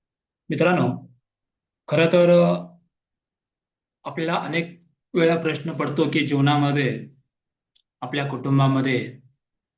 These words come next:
आपण हेल्थ इन्शुरन्स घ्यावे की न घ्यावा, हा प्रश्न अनेकांना सतात असतो.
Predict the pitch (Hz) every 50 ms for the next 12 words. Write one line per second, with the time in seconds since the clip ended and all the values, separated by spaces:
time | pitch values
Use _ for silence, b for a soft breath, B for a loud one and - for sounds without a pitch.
0 | _ _ - - - 143 143 135 - - 151 147 147 147 170 156 147 147 139 -
1 | 151 151 151 139 - - 139 131 120 123 127 139 135 127 - 139 139 135 127 131
2 | 131 123 120 120 123 123 123 110 104 - - - _ _ _ _ _ _ _ _
3 | _ - 127 123 117 127 139 135 139 - 135 123 123 123 127 123 127 127 131 127
4 | - 117 104 113 113 113 120 120 - - 131 113 98 107 - -